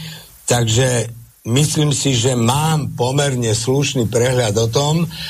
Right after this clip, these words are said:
ako vyzerajú regióny, vyzerajú obce a kedysi mu-,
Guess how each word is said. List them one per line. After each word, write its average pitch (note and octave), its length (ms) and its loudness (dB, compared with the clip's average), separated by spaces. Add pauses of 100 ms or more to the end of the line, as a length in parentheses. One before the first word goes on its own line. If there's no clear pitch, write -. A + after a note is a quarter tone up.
(200)
ako B2 240 2
vyzerajú C3 560 2
regióny, C3 640 2
vyzerajú B2 560 2 (160)
obce D3+ 560 0 (240)
a A#2 120 -2 (840)
kedysi F#3 480 0
mu-, E3 160 -2